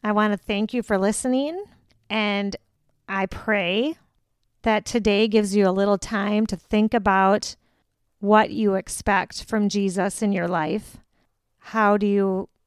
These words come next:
see him, and what is his role with humanity now as he sits on the throne?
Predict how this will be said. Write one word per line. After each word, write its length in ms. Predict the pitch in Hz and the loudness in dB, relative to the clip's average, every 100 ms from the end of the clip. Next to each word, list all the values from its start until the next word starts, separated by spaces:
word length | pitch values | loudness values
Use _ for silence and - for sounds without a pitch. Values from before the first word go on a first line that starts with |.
| _ - | _ -18
see 360 | - 247 254 | -8 -2 -2
him, 500 | 233 247 240 240 240 _ _ _ _ _ - | 0 2 2 0 -4 _ _ _ _ _ -6
and 200 | 202 202 | -2 0
what 180 | 196 196 | 0 0
is 240 | 208 175 | -2 -2
his 240 | 214 190 175 | -6 -4 0
role 500 | 196 233 214 196 - _ - | 4 6 6 4 -4 _ -6
with 160 | 196 | -4
humanity 640 | - 220 208 196 208 - 214 | -2 0 0 0 -2 -2 -2
now 380 | 208 262 220 208 | 0 2 2 2
as 200 | 220 190 | 0 -2
he 100 | 202 | -2
sits 320 | - 208 220 | -2 -2 0
on 120 | 208 | 2
the 100 | 208 | 2
throne? 500 | - 214 196 - | 2 2 2 -2